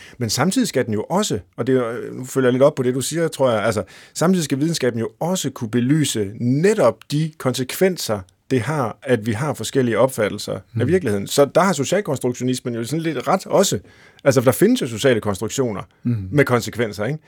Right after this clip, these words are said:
Speaker 2: Jo.
Speaker 1: Øh, så, så det, det skal vi jo også kunne studere. Lige så vel som vi skal kunne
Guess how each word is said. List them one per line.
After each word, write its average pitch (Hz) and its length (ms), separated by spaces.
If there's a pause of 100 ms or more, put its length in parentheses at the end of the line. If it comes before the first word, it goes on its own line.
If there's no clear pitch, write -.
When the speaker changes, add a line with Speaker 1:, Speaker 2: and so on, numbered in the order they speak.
(160)
Speaker 2:
Jo. - 380
Speaker 1:
Øh, 117 420
så, 120 420
så 127 160
det, 147 240
det 170 100
skal 165 120
vi 151 40
jo 135 80
også 156 140
kunne 131 100
studere. 127 400 (500)
Lige 165 200
så 175 100
vel 156 140
som 151 120
vi 131 40
skal 127 160
kunne 123 160